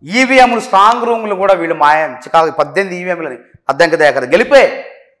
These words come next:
గెలిచే స్థానంలో అట్లా ఫలితాలకు నిలుపుదల ఉంచి హైకోర్టులో పెండింగ్లో ఉన్నాయి.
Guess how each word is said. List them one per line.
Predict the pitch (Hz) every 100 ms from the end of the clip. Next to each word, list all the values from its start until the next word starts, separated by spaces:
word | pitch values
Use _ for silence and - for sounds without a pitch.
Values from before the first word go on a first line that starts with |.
| 113
గెలిచే | 185 220 294
స్థానంలో | 254 247 247
అట్లా | 226
ఫలితాలకు | 202 190 196 233 214 180
నిలుపుదల | 175 175 180
ఉంచి | 165 170
హైకోర్టులో | 156 170 165 156
పెండింగ్లో | 143 131 120
ఉన్నాయి. | 107 95 -